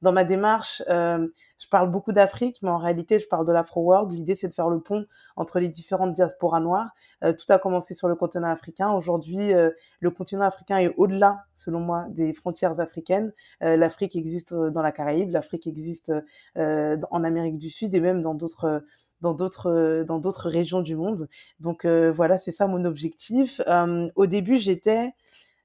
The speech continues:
euh, je faisais ça en parallèle de mon job. Je, j'étais cadre à la Défense. Euh, et, et il y a dix mois maintenant, j'ai, j'ai, j'ai lâché, euh, cette vie pour être à cent pour cent sur, euh, sur Abn Africa et sur mon tour du monde de l'Afro World, dix pays en dix mois.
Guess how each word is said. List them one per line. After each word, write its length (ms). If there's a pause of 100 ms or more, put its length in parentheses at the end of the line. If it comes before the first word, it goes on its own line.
euh, 540
je 100
faisais 300
ça 160
en 80
parallèle 400
de 80
mon 220
job. 240
Je, 340
j'étais 320
cadre 240
à 60
la 80
Défense. 520 (380)
Euh, 320
et, 100
et 360
il 80
y 80
a 100
dix 220
mois 220
maintenant, 580
j'ai, 300
j'ai, 420
j'ai 160
lâché, 400
euh, 60
cette 240
vie 240 (320)
pour 200
être 200
à 60
cent 160
pour 200
cent 200
sur, 320
euh, 180 (360)
sur 220
Abn 180
Africa 500 (120)
et 340
sur 300
mon 140
tour 220
du 100
monde 160
de 80
l'Afro 340
World, 340
dix 180
pays 380
en 100
dix 160
mois. 160